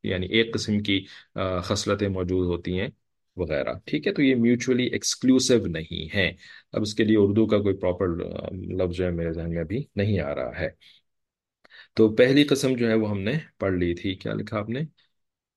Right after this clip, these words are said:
जी बिल्कुल, एक फैमिली में भाभी हाफिज कुरान है, नंद आलिमा है, दोनों की पक्की दुश्मनी है। हाँ, मतलब आलिम है, हाफिजा, फिर यानी देखें दोनों डांसर्स होती हैं अगर,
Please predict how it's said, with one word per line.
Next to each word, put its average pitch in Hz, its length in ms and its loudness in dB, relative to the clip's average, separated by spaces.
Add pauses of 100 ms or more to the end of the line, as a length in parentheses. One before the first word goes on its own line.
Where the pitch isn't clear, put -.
(280)
जी 110 240 4
बिल्कुल, 110 360 4
एक 110 160 4
फैमिली 104 380 0
में 127 120 -2
भाभी 101 340 2
हाफिज 104 340 0
कुरान 104 460 -2
है, 107 140 -2
नंद 98 300 -2
आलिमा 98 420 -2
है, 104 140 -2
दोनों 92 340 -2
की 151 300 -4 (100)
पक्की 107 280 -4
दुश्मनी - 400 -10
है। - 100 -12
हाँ, 107 320 -12 (300)
मतलब - 300 -12
आलिम 120 400 -8
है, 120 260 -4
हाफिजा, 107 500 -2
फिर 139 420 -2 (500)
यानी 143 200 6
देखें 170 400 4 (460)
दोनों 151 600 6 (580)
डांसर्स 113 480 4
होती 131 240 0
हैं 117 80 -2
अगर, 104 260 -6